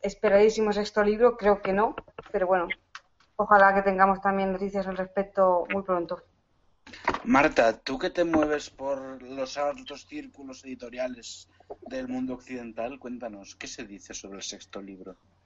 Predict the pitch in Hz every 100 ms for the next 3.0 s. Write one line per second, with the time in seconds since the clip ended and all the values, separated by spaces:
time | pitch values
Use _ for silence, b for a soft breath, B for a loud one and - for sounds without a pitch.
0 | _ _ _ _ B B B - _ 226
1 | 220 247 247 240 254 - - 196 226 190
2 | 170 180 185 202 208 220 - 220 220 -